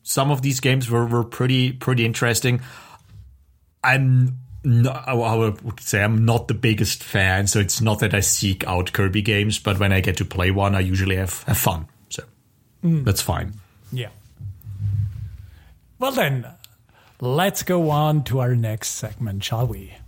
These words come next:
Speaker 2: Check this out. Greg.
Speaker 1: Uh, keeping in tone with our featured topic today, where we talk about game mechanics, I thought I recommend two shows,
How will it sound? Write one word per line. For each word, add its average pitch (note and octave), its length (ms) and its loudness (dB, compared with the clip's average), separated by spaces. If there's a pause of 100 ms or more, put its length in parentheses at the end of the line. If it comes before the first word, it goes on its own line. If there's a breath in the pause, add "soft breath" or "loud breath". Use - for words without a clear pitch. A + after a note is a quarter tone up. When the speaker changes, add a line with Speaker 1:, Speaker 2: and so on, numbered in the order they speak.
(460)
Speaker 2:
Check - 400 -2
this C3+ 340 2 (100)
out. G#2 420 -4 (680 loud breath)
Greg. A#2+ 400 0 (840)
Speaker 1:
Uh, D3 240 2 (100)
keeping C4 480 0
in D#3 300 2
tone C3+ 520 0
with A#2+ 320 0
our A2 460 0
featured A#2 580 0
topic A2 560 0
today, A#2 460 0
where A2 140 0
we G#2 120 0
talk G2 280 -2
about G2+ 320 0
game F#2+ 160 2
mechanics, A2 720 0 (140)
I C3+ 240 2
thought A2+ 560 -2
I G#2 140 2
recommend G2+ 680 2
two - 340 2
shows, A2+ 680 0